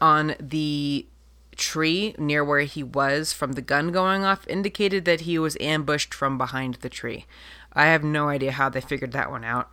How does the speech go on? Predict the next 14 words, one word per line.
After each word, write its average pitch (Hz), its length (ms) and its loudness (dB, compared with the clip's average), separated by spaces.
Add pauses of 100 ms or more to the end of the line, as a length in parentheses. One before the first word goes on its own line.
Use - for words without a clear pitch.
(120)
Um, 143 440 -2
a 156 60 -2
few 226 240 2
months 208 240 6
after 185 240 4
this 170 200 -2
murder, 156 400 2 (540)
two 233 220 2
men, 190 480 4
Sam 175 380 4 (100)
Minatello 165 920 2
and 139 360 -4
Rafael 147 640 2
Greco, 185 560 0